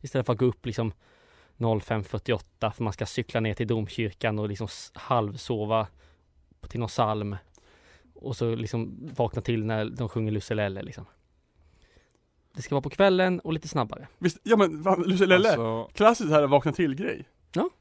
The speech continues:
Speaker 2: Tredje
Speaker 3: Johannes.
Speaker 2: tipset då? Vad är det tredje tipset?
Speaker 1: Ja, men jag vill höra era reaktioner på de två första, tack.
Speaker 2: Nej,
Speaker 3: Nej,
Speaker 2: första
Speaker 3: jag
Speaker 2: tredje, tack.
Speaker 3: bara,
Speaker 2: Jag
Speaker 3: om
Speaker 2: väntar
Speaker 3: du
Speaker 2: på
Speaker 3: hinner
Speaker 2: tredje.
Speaker 3: läsa tredje tipset innan vi blir lynchade här
Speaker 2: Ja.
Speaker 3: av
Speaker 1: Ja, men ja, det gäller att, att dra ut svängarna lite. Det tredje tipset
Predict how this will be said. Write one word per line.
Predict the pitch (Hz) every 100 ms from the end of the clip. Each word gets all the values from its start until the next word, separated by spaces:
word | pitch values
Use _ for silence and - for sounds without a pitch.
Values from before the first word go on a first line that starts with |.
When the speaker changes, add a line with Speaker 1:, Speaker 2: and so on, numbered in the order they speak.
| _ _ _ _ _ _ _ _ _ _ _
Speaker 2:
Tredje | 131 190
Speaker 3:
Johannes. | 185
Speaker 2:
tipset | 196 160
då? | 123 120
Vad | -
är | 156
det |
tredje | 165 156
tipset? | 147 - - _ _
Speaker 1:
Ja, | 156
men | 160
jag | 160
vill | 160
höra | 165 151
era | 147 143
reaktioner | 139 - 151 156
på |
de | 147
två | 127
första, | 107 107
tack. | -
Speaker 2:
Nej, | 143 170 202
Speaker 3:
Nej, | 135
Speaker 2:
första | 131
Speaker 3:
jag | 120
Speaker 2:
tredje, | 117 147
tack. | 139
Speaker 3:
bara, | 131 123 120
Speaker 2:
Jag | 120
Speaker 3:
om | - - - -
Speaker 2:
väntar | 160 175 147
Speaker 3:
du |
Speaker 2:
på | 165
Speaker 3:
hinner | 165
Speaker 2:
tredje. | 151 147
Speaker 3:
läsa | 156 165 - 120
tredje | - 170 160 143
tipset | - 151 - 120 113
innan | 143 131
vi | 131
blir | 131
lynchade | 131 135 151 165 - 117 117
här | 123 131
Speaker 2:
Ja. |
Speaker 3:
av | 147 151 127 123 117 - - - -
Speaker 1:
Ja, | 123
men | 131 139
ja, | 139 147 156
det | 151
gäller | 156 170 180 170 170
att, | 165 151
att | 156 143
dra | - 151
ut | 147 -
svängarna | 151 131 139
lite. | 135 -
Det | 135
tredje | - 165 156 156
tipset | 113 - -